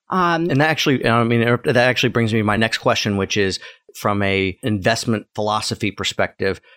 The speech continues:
Speaker 2: Before this interview, I was thinking about between high school and college and developing a study strategy. And I was determining whether it was best to, you know, start with small tasks and finish with the heavy lift or knock out the big project and take care of the quicker assignments.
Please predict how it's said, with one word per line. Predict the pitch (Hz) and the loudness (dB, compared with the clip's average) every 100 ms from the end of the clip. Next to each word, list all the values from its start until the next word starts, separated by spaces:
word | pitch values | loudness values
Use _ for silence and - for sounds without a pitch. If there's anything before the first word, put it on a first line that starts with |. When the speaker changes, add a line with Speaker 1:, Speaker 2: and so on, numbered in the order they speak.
| _ - | _ -8
Speaker 2:
Before | 98 - 104 101 | -6 -2 0 0
this | 101 | 0
interview, | 104 95 98 101 | -2 -2 0 2
I | 95 | 2
was | 90 - | 0 -2
thinking | 101 95 95 | -4 -2 -2
about | 87 92 92 - _ - | 0 0 0 -4 _ -10
between | - 117 110 | -4 0 0
high | 101 117 | 2 0
school | - 120 110 110 | 0 2 2 2
and | 101 | 0
college | - 107 107 95 | -2 -4 -4 -4
and | 101 95 | -4 -2
developing | 90 104 101 98 98 95 | 0 0 0 0 -2 -2
a | |
study | 87 - 104 98 | -4 -2 0 -2
strategy. | - 92 85 80 - 87 - _ _ _ | -2 -2 -2 -4 -6 -8 -14 _ _ _
And | 104 95 | -4 -2
I | 95 90 | -2 -2
was | - 104 | -2 -2
determining | - 104 117 101 104 101 98 | -2 -2 2 2 2 2 2
whether | 98 104 104 101 | 2 2 2 2
it | 92 | 2
was | 101 95 | 0 -2
best | - 110 104 - | -2 -2 0 -2
to, | 110 101 | 0 2
you | 104 | 0
know, | 98 | -2
start | - 107 | 0 0
with | - | 0
small | - 113 117 | 0 2 2
tasks | - 117 113 - - - - | 2 2 2 0 -6 -6 -2
and | 104 98 | 0 0
finish | - 120 113 | 2 2 2
with | 113 | 0
the | 104 | 0
heavy | 113 104 | 2 2
lift | 104 123 120 | 4 2 4
or | 104 | 2
knock | 104 101 107 | 2 2 2
out | 98 | 0
the | 98 | 0
big | 110 95 | -2 -2
project | 110 104 98 98 | 0 0 0 -4
and | 98 95 | -4 -2
take | 113 101 | -2 -2
care | 107 101 | 0 0
of | |
the | 95 | 0
quicker | - 120 98 | -2 -2 -2
assignments. | - 104 98 95 - | 0 0 2 0 -4